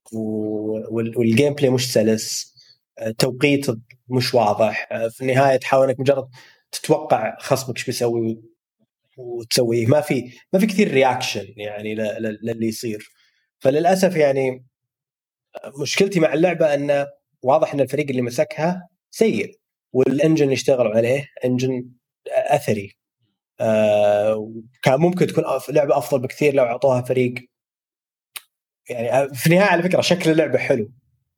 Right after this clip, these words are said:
والمقاطع حقتها حلوة، والجرافيكس كأنه أنمي من نواحي كثيرة، بس مش يهم إذا اللعبة نفسها مش سلسة وم-، والجيم بلاي مش، آه، ممتاز. لو إنهم عطوها فريق يقدرها،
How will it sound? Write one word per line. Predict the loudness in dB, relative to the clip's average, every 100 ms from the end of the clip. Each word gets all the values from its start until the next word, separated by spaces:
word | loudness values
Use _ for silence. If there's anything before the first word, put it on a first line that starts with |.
| _ -2
والمقاطع | 0 2 2 2 2 2 0
حقتها | 0 -2 -4
حلوة، | -2 -2 0 0
والجرافيكس | -2 -4 0 2 2 -2 -2
كأنه | -2 -2 0 2
أنمي | 2 0 -8 -12 _ _ _ -10
من | -2
نواحي | 2 2 0
كثيرة، | -2 0 2 0 -4 _ _ _ _ _ _ _ -2
بس | 0 0 -6 -8 -12 _ _ _ _ _ _ _ _ _ _ -6
مش | 0 2
يهم | 4 4
إذا | 2 2
اللعبة | 4 2 4
نفسها | 2 2 -2
مش | -2 -4
سلسة | -4 -4 -4
وم-، | -4 -4 -8 -8
والجيم | -12 -6 -4 0 0 0
بلاي | -4 -8
مش، | -8 -10 -12 -14 -14 -12
آه، | -12 -14
ممتاز. | -18 -10 -6 0 2
لو | 4
إنهم | 4 0
عطوها | 0 2 2 2
فريق | -2 -2 -4 -8 -20 _ _ -12
يقدرها، | -2 -2 0 0 -2 -8